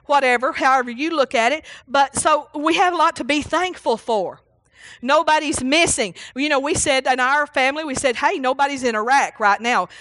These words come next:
Now, one of her grandson, their grandsons got back from Iraq, but nobody's in Iraq. Nobody's in a ga-, you know, nobody's over in the line of fire right now. Praise God. Hallelujah. So a lot to be thankful for.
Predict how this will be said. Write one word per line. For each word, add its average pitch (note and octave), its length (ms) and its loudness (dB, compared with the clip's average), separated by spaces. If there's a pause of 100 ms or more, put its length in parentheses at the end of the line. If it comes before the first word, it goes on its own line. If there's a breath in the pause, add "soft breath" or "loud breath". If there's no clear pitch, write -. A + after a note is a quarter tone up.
(140 loud breath)
Now, G#3+ 160 2
one C4 200 2
of B3 140 2
her A#3+ 280 2
grandson, A3+ 600 0
their A3+ 120 0
grandsons A3+ 560 -2
got G3+ 240 2
back C#4+ 220 2
from G#3+ 160 -4
Iraq, G3 360 2 (200 loud breath)
but C#4 160 2
nobody's F#4+ 500 2
in F4+ 140 0
Iraq. E4 560 0 (200 loud breath)
Nobody's E4 520 0
in E4+ 120 2
a D#4 80 2
ga-, D4 260 0
you C#4 140 -6
know, C4+ 160 -2
nobody's D4+ 520 0
over C#4+ 400 0 (420 soft breath)
in C#4 160 0
the C4 80 2
line C#4 280 2
of B3+ 80 -6
fire A#3+ 360 2
right G#3 240 2
now. G3+ 180 -2
Praise G#3 380 0
God. E3+ 360 -2 (800)
Hallelujah. C4+ 460 2
So C#4 220 2
a - 20 2
lot D4 280 2
to C#4 40 -4
be C#4 160 0
thankful D4+ 480 -2
for. G3 340 -2